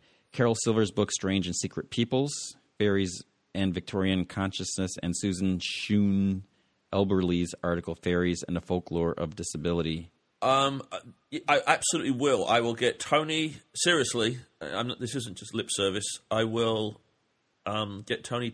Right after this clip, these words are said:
Speaker 2: to forward me those fro-, fro-, 'cause he's got the, his email, which I don't
Speaker 1: Yeah.
Speaker 2: have, and I will, I will definitely look both those up 'cause that sounds very interesting, actually.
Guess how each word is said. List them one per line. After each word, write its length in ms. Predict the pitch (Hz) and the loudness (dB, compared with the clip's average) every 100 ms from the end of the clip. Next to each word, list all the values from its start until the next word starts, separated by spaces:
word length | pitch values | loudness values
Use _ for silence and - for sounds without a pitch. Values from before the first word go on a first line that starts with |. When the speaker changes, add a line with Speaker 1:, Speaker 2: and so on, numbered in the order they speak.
| - | -6
Speaker 2:
to 160 | 113 107 | -6 -4
forward 260 | 117 113 110 | -2 0 0
me 280 | 113 110 - _ _ _ | -4 -4 -8 _ _ _
those 260 | 107 107 - - | -2 -2 -4 -2
fro-, 140 | 113 - | -4 0
fro-, 140 | 110 | -4
'cause 180 | - 113 | -4 -4
he's 160 | 131 110 | -4 -2
got 200 | 120 - | -2 0
the, 180 | 101 - 117 - | -2 -2 -6 -4
his 160 | 107 | -6
email, 340 | 107 107 113 123 | -4 -2 0 -2
which 120 | - | -2
I 80 | 104 | -2
don't 140 | 104 | 0
Speaker 1:
Yeah. 180 | 85 101 | 0 0
Speaker 2:
have, 180 | 113 123 _ _ _ | 0 -2 _ _ _
and 120 | 113 | -2
I 100 | 110 | 0
will, 240 | 107 107 - | 0 -2 0
I 100 | 110 | 0
will 100 | 110 | 2
definitely 280 | 110 113 107 | -2 -2 -4
look 160 | - | -4
both 140 | - 104 | -2 0
those 160 | - - | 0 -2
up 120 | - | -4
'cause 100 | 107 | -6
that 120 | - | -4
sounds 200 | 113 110 | -4 -2
very 160 | 101 98 | -2 -4
interesting, 360 | - - - | -8 -14 -16
actually. 260 | - - 85 | -20 -18 -20